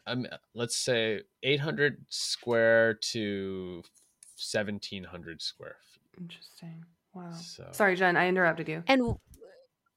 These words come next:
Speaker 3: oh, no, no, no. It,
Speaker 1: It's
Speaker 3: I, I, uh, on the, um, like, going to the bank to get a loan,
Speaker 1: Yeah.
Speaker 3: what, what do you need to present to them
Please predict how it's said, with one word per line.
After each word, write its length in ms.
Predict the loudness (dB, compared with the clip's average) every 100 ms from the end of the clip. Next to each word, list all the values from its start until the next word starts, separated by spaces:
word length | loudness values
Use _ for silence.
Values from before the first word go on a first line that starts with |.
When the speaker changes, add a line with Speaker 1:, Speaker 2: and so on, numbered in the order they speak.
| -4
Speaker 3:
oh, 80 | 0
no, 140 | 2
no, 100 | 2
no. 140 | 2 4
It, 160 | 2 2
Speaker 1:
It's 140 | 2 6
Speaker 3:
I, 200 | 6 6
I, 200 | -2 -6 -8 -20 _ -4
uh, 80 | 0
on 260 | 6 6 6
the, 280 | 4 6 8
um, 440 | 8 6 4 0 -2
like, 140 | 4
going 240 | 4 4
to 120 | 0 -2
the 100 | 0
bank 480 | 0 0 0 -6 -8
to 100 | -2
get 120 | 0
a 60 |
loan, 440 | 0 0 -2 -4 -10 _ _ _ _ -2
Speaker 1:
Yeah. 100 | 2
Speaker 3:
what, 120 | 2 0 _
what 200 | -2 0
do 60 | 2
you 60 | 4
need 100 | 2
to 60 |
present 460 | 2 0 2 0 0
to 80 | -2
them 480 | -2 -4 -8 -12